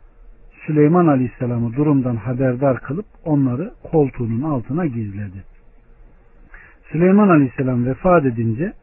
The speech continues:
yol şeytanı kalktı ve dedi ki, "Size eşi ve benzeri bulunmayan yasak bir hazineyi göstereyim mi? İşte o koltuğun altındadır." Onu çıkardılar ve dediler ki,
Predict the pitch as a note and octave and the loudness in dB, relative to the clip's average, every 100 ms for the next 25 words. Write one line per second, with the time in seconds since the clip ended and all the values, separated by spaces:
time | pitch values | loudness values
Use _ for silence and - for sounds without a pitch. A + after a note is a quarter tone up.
0 | - - - - - B2 E3 G3 G#3+ - | -20 -20 -20 -20 -14 0 4 4 2 -8
1 | - D3 - C3 A#2+ - C#3+ C3+ - - | -2 -2 0 -4 -4 -4 -2 -2 -4 -6
2 | F#3+ C3 A#2 C#3+ F#3 - D3 - - - | -4 -2 -2 -2 -4 -4 -8 -8 -20 -20
3 | - - - - C#3+ B2 E3 G#3 - - | -20 -20 -20 -10 -6 -2 -2 -2 -14 -14
4 | - C#3+ - G#3 E3 B2 C#3+ C#3 B2 B2 | -6 -4 -2 0 2 2 0 0 0 -4
5 | A#2+ G#2+ B2+ E3+ D#3+ B2 C3+ F#3+ - - | -6 -6 -2 0 2 0 0 -4 -10 -20
6 | - - A#2 C3 - F#3+ - D3+ A#2+ B2 | -20 -16 -6 -6 -2 -2 -2 -6 -6 -6
7 | A#2+ C3 C3+ B2+ A2+ A#2+ - A#2+ D3+ A3+ | -6 -2 -2 -2 -4 -6 -6 -4 -2 -2
8 | A2+ G2+ - - - - - - - - | -4 -8 -16 -20 -20 -18 -14 -12 -10 -8
9 | D#3 G#3+ - - - C#3 B2 C3 C3+ A2+ | -6 -8 -12 -8 0 0 0 -2 -2 -4
10 | G#2 - G2+ F#2 F2+ - - - - - | -8 -10 -10 -10 -16 -20 -20 -18 -16 -16
11 | - - - - E3 C#3+ - - C3 G#2 | -18 -20 -10 0 0 0 -4 -8 -6 -6
12 | A2+ E3 - - C3 A#2 A#2 A#2 A2+ G#2 | -8 -10 -12 -14 -10 -8 -6 -4 -6 -6
13 | - G3 | -10 -12